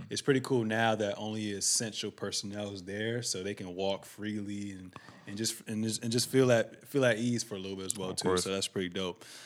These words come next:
Speaker 1: Um, kinda taking a step backward, but gonna go forward as well, too. Just got brought to my attention, um, that the New York Knicks and Tom Thibodeau, um, have finalized a five-year deal to make him the franchise next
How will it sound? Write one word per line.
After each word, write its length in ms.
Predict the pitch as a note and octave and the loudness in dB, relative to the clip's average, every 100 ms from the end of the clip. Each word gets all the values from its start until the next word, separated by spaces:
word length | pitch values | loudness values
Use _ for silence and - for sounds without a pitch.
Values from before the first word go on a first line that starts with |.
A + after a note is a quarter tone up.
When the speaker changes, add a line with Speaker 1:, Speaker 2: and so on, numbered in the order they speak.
| - - | -16 -4
Speaker 1:
Um, 480 | G#2+ G#2+ G#2+ G2 F#2+ _ _ _ _ _ - - _ _ _ _ - | 0 2 0 -4 -8 _ _ _ _ _ -6 -6 _ _ _ _ 0
kinda 220 | G3 F3 | 4 4
taking 280 | E3 E3 C#3+ | 4 0 2
a 40 | |
step 280 | B2+ C3+ G#2+ | 2 2 4
backward, 520 | A#2+ A#2+ A#2+ A#2 A2+ | 4 4 4 -2 -2
but 260 | A2+ G#2+ - | -4 -6 -4
gonna 180 | B2 A#2 | -2 0
go 160 | A2+ | 0
forward 380 | A2 - G#2+ G#2 | 0 0 2 2
as 100 | F#2+ | 0
well, 200 | G#2 G#2 | 0 0
too. 360 | - A2 G#2 A2 G#2 | 0 -2 -4 -6 -6
Just 240 | G#2+ G2+ | -2 0
got 200 | G#2+ G2 | 0 -2
brought 200 | G#2+ G2+ | -2 -2
to 100 | - | -4
my 120 | F#2+ | -6
attention, 580 | F#2 - E3+ - G#2+ G2 - - - - - | -2 2 2 2 0 -2 -8 -20 -20 -16 -2
um, 280 | G#2 G2+ G2 | 0 2 0
that 120 | G2+ | -2
the 40 | |
New 120 | G#2 A#2+ | 2 4
York 260 | C3+ B2 | 6 6
Knicks 360 | A2 B2+ B2 - | 4 2 2 0
and 140 | G2+ | -2
Tom 320 | - A#2+ A2+ G#2+ | -4 -2 -2 2
Thibodeau, 680 | - F#3+ D3 A2 G#2 G2+ G2+ - - - | 4 6 4 2 2 0 -4 -18 -18 -6
um, 300 | G2+ G2+ G2 | -2 -2 -4
have 160 | F#2+ - - | -8 -2 4
finalized 680 | B2+ A#2+ A2 G#2+ G#2+ A2 F#2+ | 4 6 4 4 2 0 -2
a 100 | F2+ | -8
five-year 840 | - - C#3 D3 C3 G#2+ A2+ A#2 | -6 0 4 4 2 0 0 0
deal 340 | G2+ G2+ G#2 G2+ | -2 -2 -2 0
to 160 | - | -2
make 240 | G2+ G#2 G#2+ | -2 -4 -4
him 60 | |
the 80 | F#2+ | -10
franchise 720 | - G#2+ G#2 - G#2 G2+ - | -6 -6 -4 -4 -2 -2 -4
next 460 | F2+ G#2 G#2+ - | -6 -4 -2 -2